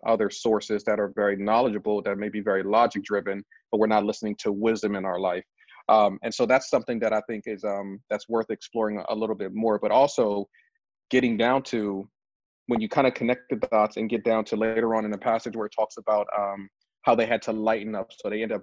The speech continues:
throwing things overboard. So literally, when you actually understand the process of why they decided to, like,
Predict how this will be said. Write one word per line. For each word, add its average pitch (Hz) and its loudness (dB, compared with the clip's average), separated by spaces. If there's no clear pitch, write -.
throwing 120 2
things 113 -6
overboard. 101 -4
So 123 4
literally, 123 4
when 110 -2
you 117 2
actually 131 0
understand 120 -4
the 101 -6
process 123 -2
of 107 -4
why 107 2
they 117 -2
decided 110 0
to, 107 -8
like, 95 -2